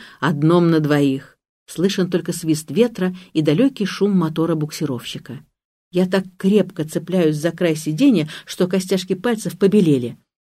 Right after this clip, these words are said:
Мы забираем к западу, поднимаясь все выше. Скользим над полями, лесами, домами, пересекаем шоссе И девяносто пять.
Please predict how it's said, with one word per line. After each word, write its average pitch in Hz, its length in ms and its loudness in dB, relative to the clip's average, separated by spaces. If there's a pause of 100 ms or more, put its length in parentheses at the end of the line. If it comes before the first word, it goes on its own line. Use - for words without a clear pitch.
(280)
Мы 185 140 4
забираем 170 560 2
к 151 40 -2
западу, 165 540 -2 (260)
поднимаясь 170 500 2
все - 180 -2
выше. 156 420 -4 (280)
Скользим 180 480 2
над 190 160 0
полями, 160 460 0
лесами, 156 580 0
домами, 170 580 4
пересекаем 208 520 4
шоссе 214 340 2
И 220 160 2
девяносто 214 460 2
пять. 175 360 2